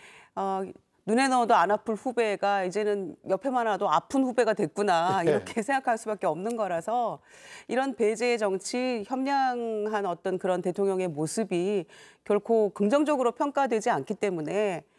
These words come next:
Speaker 1: 일거수일투족을 뭔가 결정을 할 때는 그게 공식이 아니라 할지라도 조금 더 신중하고 파장에 대해서 걱정하는 그런 모습이면 더 좋지 않을까 생각합니다.
Speaker 2: 예,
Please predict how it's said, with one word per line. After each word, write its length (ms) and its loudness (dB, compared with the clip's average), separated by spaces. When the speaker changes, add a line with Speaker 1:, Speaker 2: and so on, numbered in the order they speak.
Speaker 1:
일거수일투족을 1200 2
뭔가 220 2
결정을 460 2
할 120 2
때는 600 -2
그게 200 -2
공식이 400 -2
아니라 340 0
할지라도 720 -6
조금 220 0
더 120 2
신중하고 840 0
파장에 420 2
대해서 520 -2
걱정하는 680 -2
그런 240 2
모습이면 500 0
더 100 -2
좋지 280 -2
않을까 340 -2
생각합니다. 680 -6
Speaker 2:
예, 280 0